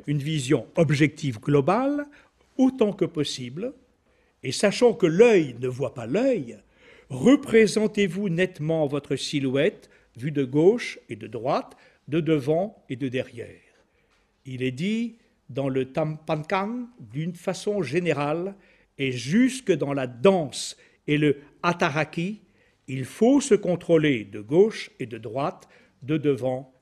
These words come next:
et de derrière. Combien d'hommes politiques devraient suivre le conseil de ces amis ?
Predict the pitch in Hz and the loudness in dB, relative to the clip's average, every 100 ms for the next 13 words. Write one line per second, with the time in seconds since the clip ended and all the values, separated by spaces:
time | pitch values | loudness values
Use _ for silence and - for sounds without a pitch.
0 | _ 131 120 117 117 120 104 92 _ _ | _ -10 -8 -8 -10 -12 -16 -16 _ _
1 | _ _ _ _ _ _ _ _ _ _ | _ _ _ _ _ _ _ _ _ _
2 | _ _ - 160 131 139 131 113 117 107 | _ _ -16 -12 -6 -2 -2 -6 -12 -14
3 | 120 104 101 113 98 - _ 110 107 104 | -16 -16 -18 -18 -18 -20 _ -16 -14 -14
4 | - - 123 113 123 113 - 120 - 117 | -16 -14 -16 -14 -14 -16 -16 -16 -14 -14
5 | 107 - - 120 - - - | -12 -14 -14 -16 -18 -18 -20